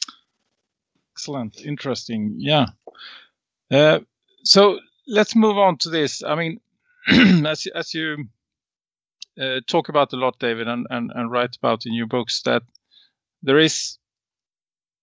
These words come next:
abundant evidence or, or, or evidence beyond reasonable doubts that the, the, um, uh, ancient myths,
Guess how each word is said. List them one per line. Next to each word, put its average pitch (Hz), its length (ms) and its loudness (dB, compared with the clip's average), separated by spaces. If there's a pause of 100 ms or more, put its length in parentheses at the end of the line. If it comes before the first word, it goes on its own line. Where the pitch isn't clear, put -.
abundant 170 720 0
evidence 107 760 -6
or, 123 240 -10
or, 123 520 -6
or 123 500 -6
evidence 131 480 0
beyond 127 380 0
reasonable 127 500 0
doubts 110 840 0
that 113 200 0 (480)
the, 117 360 -2 (640)
the, 120 500 2
um, 110 200 -4 (540)
uh, 120 180 0
ancient 165 420 2
myths, 170 380 2